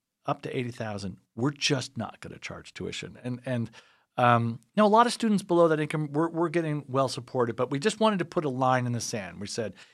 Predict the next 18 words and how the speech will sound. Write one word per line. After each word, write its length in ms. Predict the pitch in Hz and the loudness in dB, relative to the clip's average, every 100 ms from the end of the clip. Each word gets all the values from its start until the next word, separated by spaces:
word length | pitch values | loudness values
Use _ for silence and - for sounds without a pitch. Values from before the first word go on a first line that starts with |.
| _ | _
"Here's 320 | - 185 151 | 4 4 6
where 140 | 156 | 2
tuition 560 | 147 - 127 - 117 110 - _ _ _ | 0 0 -2 -2 -6 -6 -12 _ _ _
does 240 | 143 143 147 | 2 2 2
not 160 | 127 | -2
apply 320 | - - 92 | -2 -6 -8
to 80 | 120 | -10
you." 220 | 170 78 - _ _ _ _ | -14 -18 -20 _ _ _ _
And 100 | 127 | 2
that 140 | 135 139 | 2 2
was 100 | 117 | 0
stake 300 | - 131 - | -2 -2 -2
number 180 | 120 | -4
one. 180 | 113 107 | -2 -4
Stake 280 | 104 151 139 | -2 -4 -2
number 180 | 139 110 | -4 -6
two 320 | - 226 214 | -6 -4 0
was, 480 | 151 123 117 113 | 2 2 2 -2